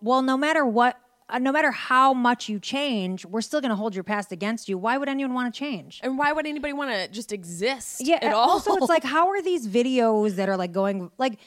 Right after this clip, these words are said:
Speaker 1: I, I, I just don't understand how they've helped society at all, 'cause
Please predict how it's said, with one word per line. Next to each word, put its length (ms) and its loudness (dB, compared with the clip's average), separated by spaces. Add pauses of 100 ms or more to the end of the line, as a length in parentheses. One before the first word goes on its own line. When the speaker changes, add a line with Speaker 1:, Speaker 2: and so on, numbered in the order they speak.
(200)
Speaker 1:
I, 180 -12
I, 760 -20 (300)
I 380 -2 (140)
just 200 -6
don't 180 -2
understand 380 -2
how 80 0
they've 160 -2
helped 280 -2
society 480 -6
at 80 -10
all, 120 -12
'cause 160 -6